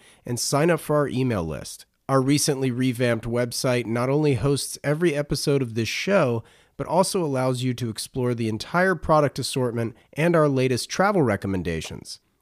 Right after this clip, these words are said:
As an email subscriber, you will then receive offers no one else is privy to, and I can promise it'll be well worth your while.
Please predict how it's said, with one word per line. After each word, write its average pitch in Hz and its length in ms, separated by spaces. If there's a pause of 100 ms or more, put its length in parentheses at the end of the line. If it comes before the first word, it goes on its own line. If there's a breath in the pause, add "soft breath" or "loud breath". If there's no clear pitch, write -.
(120)
As 143 160
an 147 120
email 175 320
subscriber, 127 580
you 123 220
will 123 140
then 185 260
receive 131 400
offers 120 480
no 131 160
one 151 180
else 135 240
is 117 120
privy 127 360
to, - 320 (260)
and 147 100
I 143 60
can 131 120
promise 190 420
it'll 147 160
be 123 160
well 127 320
worth 120 260
your 113 120
while. 85 480